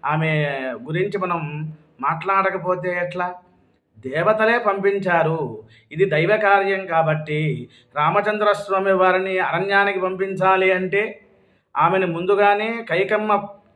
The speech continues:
చిన్నతనంలోనే సహవాసంగా ఏర్పాటు చేసుకొని వివాహం అయిన తర్వాత కైకమ్మతో పాటు తీసుకువచ్చింది. దాసదాసీలు వస్తారు కదా, ఆ విధంగా ఆమె పని ఎప్పుడు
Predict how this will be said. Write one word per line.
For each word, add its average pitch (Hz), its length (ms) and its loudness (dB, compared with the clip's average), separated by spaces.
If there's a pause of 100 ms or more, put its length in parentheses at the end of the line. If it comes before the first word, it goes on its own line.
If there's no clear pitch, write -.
చిన్నతనంలోనే 202 1040 2 (300)
సహవాసంగా 202 840 4
ఏర్పాటు 190 500 4
చేసుకొని 196 720 -2 (280)
వివాహం 190 460 2
అయిన 180 200 -2
తర్వాత 185 500 2
కైకమ్మతో 190 920 2
పాటు 180 200 4
తీసుకువచ్చింది. 190 720 0
దాసదాసీలు 185 800 2
వస్తారు 165 400 2
కదా, 131 340 -4 (580)
ఆ 165 140 4
విధంగా 151 600 -2
ఆమె 165 240 4
పని 165 320 0
ఎప్పుడు 214 600 4